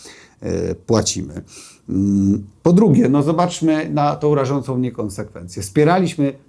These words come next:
separatystów w Czeczenii, kiedy miały tam miejsce te, e, dwie wojny, ale już na przykład, e, nie, jeśli chodzi o Abchazję czy Osetię,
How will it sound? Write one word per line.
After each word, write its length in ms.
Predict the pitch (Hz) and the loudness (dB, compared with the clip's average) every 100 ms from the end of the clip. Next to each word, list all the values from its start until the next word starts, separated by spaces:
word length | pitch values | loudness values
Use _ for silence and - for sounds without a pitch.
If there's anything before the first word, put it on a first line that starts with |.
| - | -10
separatystów 1120 | - 135 - 147 131 147 123 - 98 92 _ _ _ | -2 -2 0 0 2 2 0 -2 -12 -14 _ _ _
w 400 | 101 113 107 104 | -4 -2 -2 -2
Czeczenii, 500 | - 135 139 110 101 | -4 -2 -2 -2 -6
kiedy 320 | 101 98 104 | -12 -12 -10
miały 260 | 107 101 101 | -8 -8 -10
tam 180 | 98 104 | -10 -10
miejsce 320 | 104 - 101 | -12 -12 -14
te, 260 | 98 95 107 - - - - | -12 -14 -14 -18 -20 -20 -18
e, 360 | - 101 104 101 | -8 -6 -4 -4
dwie 280 | 98 110 107 | 0 2 2
wojny, 420 | 110 110 131 196 | 4 4 4 4
ale 400 | 208 202 185 208 | 2 2 2 2
już 140 | 214 | 0
na 80 | 208 | -2
przykład, 540 | 196 220 220 226 220 208 | -6 -6 -2 -4 -4 -4
e, 340 | 214 220 214 | 0 0 0
nie, 320 | 202 233 202 | 0 0 2
jeśli 280 | 156 143 135 | 0 0 -6
chodzi 340 | 131 135 123 | -4 -4 -4
o 160 | 123 120 | -4 -6
Abchazję 460 | 117 - 135 123 120 | -6 -6 -6 -4 -6
czy 160 | 120 | -6
Osetię, 500 | 113 113 117 113 110 | -8 -8 -10 -8 -10